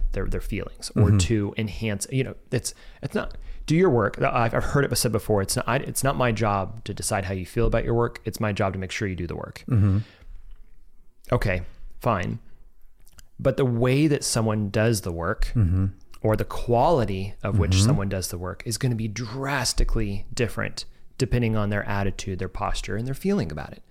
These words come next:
Speaker 2: Right.
Speaker 1: Now, it doesn't mean, and I, I think I want, I want everybody to hear us, that we're not trying to say that every task that you do has to be something you love.
Speaker 2: Mm-hmm.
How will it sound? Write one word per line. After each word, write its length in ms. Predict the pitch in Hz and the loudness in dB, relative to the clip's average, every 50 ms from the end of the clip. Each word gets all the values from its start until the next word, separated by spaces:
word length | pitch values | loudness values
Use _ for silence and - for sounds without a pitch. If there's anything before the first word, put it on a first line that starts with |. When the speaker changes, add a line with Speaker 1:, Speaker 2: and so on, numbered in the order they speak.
| - - - | -20 -6 0
Speaker 2:
Right. 180 | 113 107 98 - - - - - - - - - | 0 0 0 0 -4 -12 -18 -20 -20 -20 -14 -6
Speaker 1:
Now, 160 | - 117 117 | -2 0 0
it 160 | 113 131 113 - | 0 -2 0 0
doesn't 440 | 156 151 156 - 226 202 208 - | 2 2 4 4 2 2 2 0
mean, 340 | 147 135 135 123 101 98 98 | 0 2 2 2 2 2 0
and 140 | 107 110 120 | 2 2 2
I, 80 | 123 127 | 2 2
I 120 | 127 - | 2 0
think 180 | - 139 - - - | 0 -2 -4 -6 -4
I 60 | - | -2
want, 260 | 123 123 127 127 - - | 0 2 2 0 -2 -2
I 40 | - 117 | -2 0
want 120 | 120 120 | 2 4
everybody 260 | 117 117 107 113 101 | 4 6 6 6 6
to 60 | 104 | 6
hear 260 | 104 - - 120 139 123 | 4 6 6 6 4 4
us, 140 | 110 104 - | 4 2 0
that 100 | 117 120 | 0 0
we're 80 | 120 113 | 0 0
not 180 | 117 131 147 - | 0 0 -2 -2
trying 180 | - 123 113 | -2 -2 -2
to 40 | 110 - | 0 -2
say 460 | - - 110 104 101 101 101 98 - - - - - - - - - - - _ - - _ - | -2 -2 -2 -2 -2 -4 -4 -6 -8 -12 -16 -18 -18 -20 -20 -20 -20 -20 -20 _ -20 -20 _ 0
that 100 | 131 131 | 2 4
every 240 | 139 151 151 180 175 | 4 4 4 2 2
task 460 | - - 127 131 131 - - - - | 2 2 2 2 2 0 -2 -4 -6
that 100 | 123 - | -6 -2
you 140 | 120 117 110 | 0 0 2
do 260 | 107 113 107 104 104 | 2 2 2 2 0
has 260 | 92 95 104 110 110 - | 0 -2 -4 -4 -4 -6
to 100 | - - | -6 -6
be 100 | 117 104 | -6 -4
something 420 | - - 110 98 98 - 98 95 | -2 -2 -4 -4 -6 -8 -10 -8
you 140 | 95 95 92 | -8 -8 -8
love. 460 | 87 92 85 - - - - - - _ - | -10 -10 -12 -14 -16 -18 -20 -20 -10 _ 4
Speaker 2:
Mm-hmm. 500 | 131 101 85 82 85 85 80 71 69 | 4 4 6 4 4 2 0 0 -2